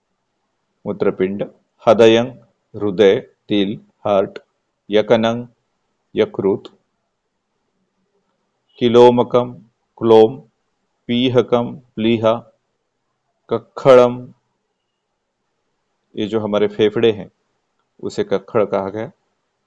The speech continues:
Sorry, अ, पप्पासम,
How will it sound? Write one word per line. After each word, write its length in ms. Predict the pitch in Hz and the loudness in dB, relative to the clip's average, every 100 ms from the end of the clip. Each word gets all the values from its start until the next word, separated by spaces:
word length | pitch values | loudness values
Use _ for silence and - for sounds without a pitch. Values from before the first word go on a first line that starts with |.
| _ _ _ _ _ _ _ _ _ _ _ _ _ _ _ _ _ _ _ _ _ _ 190 190 _ _ _ _ _ _ _ _ _ _ _ _ _ | _ _ _ _ _ _ _ _ _ _ _ _ _ _ _ _ _ _ _ _ _ _ _ _ _ _ _ _ _ _ _ _ _ _ _ _ _
Sorry, 300 | - 104 - _ _ _ - | -6 -6 -6 _ _ _ -16
अ, 320 | 95 98 110 - _ _ _ - | -14 -12 -14 -18 _ _ _ -4
पप्पासम, 640 | 110 - - 120 - 110 | -4 -2 2 2 2 -6